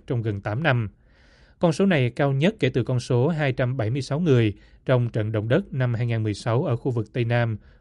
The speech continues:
Kumamoto, một con số bao gồm cả những người chết liên quan. Thủ tướng Fumio Kishida đã yêu cầu các quan chức chính phủ đẩy nhanh các nỗ lực khẩn cấp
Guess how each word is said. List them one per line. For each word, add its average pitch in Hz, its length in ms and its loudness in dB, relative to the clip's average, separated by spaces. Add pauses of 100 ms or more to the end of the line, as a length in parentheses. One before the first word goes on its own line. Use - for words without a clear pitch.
(140)
Kumamoto, 120 680 2 (420)
một 143 80 2
con 151 160 0
số 147 220 2
bao 165 180 2
gồm 120 300 2
cả 113 100 -4
những 120 200 -2
người 117 120 2
chết 131 360 0
liên 120 220 0
quan. 113 360 0 (800)
Thủ 135 120 2
tướng 135 280 6
Fumio 143 360 2
Kishida 123 520 2
đã 113 100 0
yêu 139 160 2
cầu 113 360 2
các 143 200 -2
quan 117 140 -2
chức 151 160 0
chính 160 120 2
phủ 110 300 -4
đẩy 110 240 -4
nhanh 139 460 -2
các 185 140 -4
nỗ 120 100 0
lực 123 160 0
khẩn 104 320 -8
cấp 196 200 4